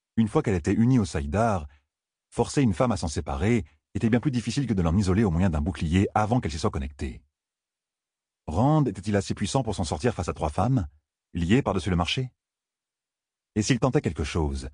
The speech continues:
comment réagiraient les sœurs ? Quand l'aura disparut,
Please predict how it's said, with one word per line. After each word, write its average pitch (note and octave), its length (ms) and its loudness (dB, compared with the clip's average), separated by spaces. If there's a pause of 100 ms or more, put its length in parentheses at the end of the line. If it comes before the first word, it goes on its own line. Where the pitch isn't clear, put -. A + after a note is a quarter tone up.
(260)
comment C#3+ 240 4
réagiraient F#2+ 420 0
les D2 80 -4
sœurs ? - 480 -6 (1120)
Quand F2+ 140 2
l'aura F#2+ 320 4
disparut, F2 600 -2